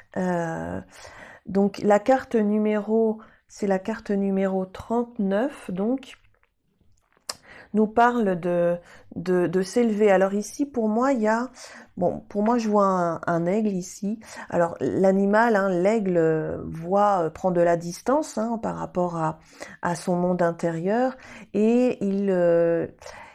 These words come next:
il a beaucoup plus de discernement. C'est, c'est quelqu'un qui a, euh, l'œil, euh, l'œil vif et affûté. Et ici, on voit que cet animal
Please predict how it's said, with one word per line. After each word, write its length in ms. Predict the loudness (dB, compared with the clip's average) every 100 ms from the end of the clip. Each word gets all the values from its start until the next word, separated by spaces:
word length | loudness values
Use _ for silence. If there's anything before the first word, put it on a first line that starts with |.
| _
il 180 | -2 4
a 140 | 4 4
beaucoup 300 | 2 0 -4
plus 280 | -4 -2
de 80 | 2
discernement. 840 | 2 0 -4 0 0 2 0 0
C'est, 280 | -2 -6 -6
c'est 160 | -6 -6
quelqu'un 400 | -4 -4 -2 -4
qui 260 | -6 -2
a, 260 | 2 2 2
euh, 120 | 0
l'œil, 520 | 0 2 2 2 0
euh, 200 | -2 -2 -6 -12 _ _ _ _ -20 -20 -16 -16 -6
l'œil 340 | 0 2 2
vif 440 | -2 -4 -4 -4 -6 -8 0
et 120 | 2
affûté. 640 | 2 -2 -10 -4 -2 -2 -6 -20 -10 -2
Et 160 | 0
ici, 320 | 0 -2 2
on 180 | 4 4
voit 260 | 2 0 0
que 140 | -2
cet 260 | -2 -2 0
animal 720 | -2 -2 -2 0 2 2